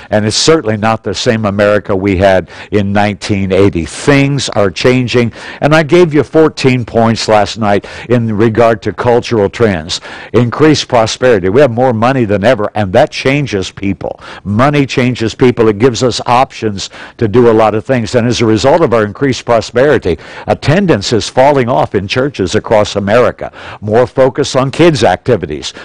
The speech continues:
which takes us away from services again. More travel and vacation, which takes us away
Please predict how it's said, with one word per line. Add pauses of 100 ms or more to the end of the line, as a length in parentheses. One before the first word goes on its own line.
(140)
which
takes
us
away
from
services
again. (300)
More
travel
and
vacation,
which
takes
us
away